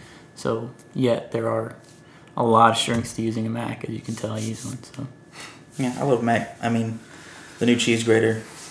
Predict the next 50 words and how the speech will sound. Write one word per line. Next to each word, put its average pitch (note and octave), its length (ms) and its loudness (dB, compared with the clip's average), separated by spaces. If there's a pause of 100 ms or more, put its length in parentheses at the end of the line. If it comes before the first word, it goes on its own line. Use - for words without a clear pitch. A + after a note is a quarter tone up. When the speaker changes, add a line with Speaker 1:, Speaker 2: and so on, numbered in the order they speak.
(240)
Speaker 2:
Mac G#2 200 0
Pro, A2+ 220 6
is A2 160 0
interesting A2+ 420 0
to A2+ 140 -2
me, A2+ 160 0
but A2+ 320 2 (560)
I A#2 80 2
got, A2+ 160 8
I B2+ 80 8
gotta A#2 160 8 (120)
think A#2 140 0
about G2+ 220 0
that G#2+ 180 2
for A2+ 80 4
a A2 60 4
while. A2+ 340 2
It's C3 200 -2
expensive. A2+ 540 -4 (300)
Speaker 1:
Yeah, F3 580 8 (120)
Speaker 2:
<laughs> - 80 -10
I - 80 -8
mean, D3 80 10
Speaker 1:
well D#3+ 180 12
Speaker 2:
I'm D#3 60 6
sure F3 100 10
it D#3 40 6
can D#3 100 6
do C3 120 8
some C3 140 2
great A#2 180 8
stuff, A2 340 6
but G2+ 160 2
man, A2 440 4
that's B2+ 260 0
a A2+ 220 2 (100)
Speaker 1:
Well, C#3+ 120 4
there's D3+ 160 6
a D#3 60 4
lot E3 180 10
of E3 60 2
different D3 340 4
ways C3 220 6
you B2+ 100 2
can B2 220 2
grade C3 360 6
the A#2 60 -6
cheese A2+ 340 -4
with A2+ 140 0
it. A2 200 0